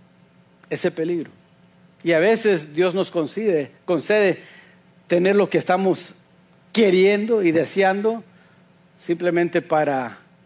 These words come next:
encontrar que en verdad nos satisface. Me hace recordar del, de la historia del rey Midas. Es, es igual en español, no sé, el, el rey Midas, el,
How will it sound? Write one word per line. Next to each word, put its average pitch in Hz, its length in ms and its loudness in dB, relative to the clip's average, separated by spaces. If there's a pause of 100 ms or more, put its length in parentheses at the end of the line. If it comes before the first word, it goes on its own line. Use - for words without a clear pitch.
(160)
encontrar 147 680 -4
que 147 140 -4
en 127 100 -4
verdad 143 260 -6
nos 135 180 -8
satisface. - 560 -16 (1800)
Me 185 80 2
hace 180 120 0
recordar 202 480 2
del, 180 400 2
de 151 120 0
la 151 100 2
historia 185 340 2
del 147 400 0
rey 180 240 0
Midas. 214 540 -4 (640)
Es, - 200 -16
es 160 180 -10
igual 170 240 0
en 175 80 -2
español, 160 420 -4
no 151 100 -12
sé, 160 260 0
el, 143 280 -2
el 143 140 -10
rey 185 180 0
Midas, 185 440 2
el, 151 200 0